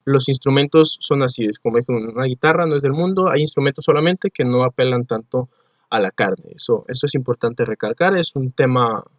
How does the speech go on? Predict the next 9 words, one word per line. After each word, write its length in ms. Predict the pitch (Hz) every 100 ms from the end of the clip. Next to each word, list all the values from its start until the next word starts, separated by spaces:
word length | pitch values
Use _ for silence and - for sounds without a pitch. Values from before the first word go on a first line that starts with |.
| _
extenso 420 | 120 - 190 -
que 120 | -
no 100 | 139
vamos 140 | 135 139
a 20 |
tratar 240 | 117 113 107
ahorita, 240 | - -
¿no? 140 | 123 208 _ _ _ - - _ _
Pero 720 | 143 139 139 139 139 139 135